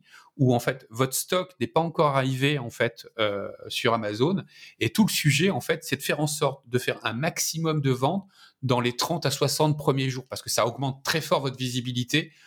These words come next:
en fait, sur le deuxième cycle, c'est-à-dire le cycle du deuxième mois, en fait.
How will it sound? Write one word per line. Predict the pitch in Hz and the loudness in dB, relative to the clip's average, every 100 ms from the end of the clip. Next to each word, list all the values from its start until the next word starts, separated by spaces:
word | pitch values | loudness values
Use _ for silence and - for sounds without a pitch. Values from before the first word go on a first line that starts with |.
| - | -8
en | - | -2
fait, | - 156 | -2 0
sur | 117 | -2
le | |
deuxième | 104 135 135 131 | 0 2 2 0
cycle, | - - | -4 -6
c'est-à-dire | 101 107 110 | -2 0 0
le | 98 | -2
cycle | - 170 156 - | -2 -2 -4 -10
du | 104 110 | -2 2
deuxième | 139 135 131 | 4 4 0
mois, | 131 123 117 | 0 0 -2
en | 98 | -4
fait. | - 90 | -8 -12